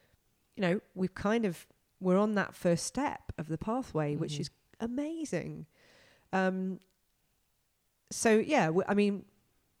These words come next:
Speaker 1: I'm, I'm a great person for process. I like to take things one step at a time. I
Speaker 2: Mm.
Speaker 1: think that really helps.
Speaker 2: Mm-hmm.
Speaker 1: So we need to get this pilot done.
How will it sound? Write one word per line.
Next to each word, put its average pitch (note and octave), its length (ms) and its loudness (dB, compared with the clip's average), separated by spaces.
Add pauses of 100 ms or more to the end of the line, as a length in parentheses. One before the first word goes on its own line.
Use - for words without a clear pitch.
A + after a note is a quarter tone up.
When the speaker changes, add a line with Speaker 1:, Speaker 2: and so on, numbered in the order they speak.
(360)
Speaker 1:
I'm, F3 280 2
I'm G3+ 160 2
a G#3 60 2
great - 420 -2
person E3 340 0
for D#3+ 120 -8
process. E3+ 600 -4
I E3 60 -2
like D#3+ 220 -2
to - 100 -14
take - 240 -4
things D#3 360 -6
one D#3 160 -4
step - 280 -6
at E3 60 -4
a - 40 -12
time. D3+ 360 -4
I D#3+ 60 -2
Speaker 2:
Mm. - 20 -4
Speaker 1:
think D#3+ 180 -6
that - 160 -8
really D#3 240 -2
helps. D#3+ 640 -6
Speaker 2:
Mm-hmm. D#3+ 240 -6 (160)
Speaker 1:
So E3 420 2
we F3+ 180 -2
need F3 360 -2
to - 60 -10
get - 160 -8
this - 120 -10
pilot D3+ 460 -4
done. D#3 400 -6